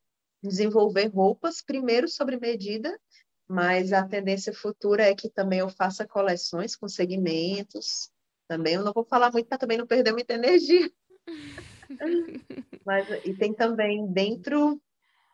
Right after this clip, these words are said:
desses projetos, né, que é uma forma de âncora também, tanto a dança como terapia, né, como também a dança, o olhar da dança como técnica,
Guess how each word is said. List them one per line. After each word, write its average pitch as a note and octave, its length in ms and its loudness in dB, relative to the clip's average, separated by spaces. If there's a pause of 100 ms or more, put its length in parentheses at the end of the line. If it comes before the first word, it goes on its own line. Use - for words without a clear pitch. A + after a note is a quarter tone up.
(140)
desses F#3 440 -2
projetos, F3 1040 0 (100)
né, F3 380 -8
que E3+ 220 -6
é D#3+ 120 0
uma E3+ 220 -4
forma F3 340 0
de F3 220 0
âncora F3+ 440 -2
também, E3+ 600 -8 (400)
tanto B3+ 220 2
a D#4 80 6
dança C4+ 320 -2
como A3 200 -6
terapia, G3+ 580 0
né, C#4 200 -6 (500)
como G3+ 240 2
também G3 600 2
a F#3 160 4
dança, F#3+ 600 -2 (320)
o F#3+ 140 0
olhar F#3+ 280 6
da A3+ 140 4
dança G3 300 -2
como G3 300 -8
técnica, D4+ 680 0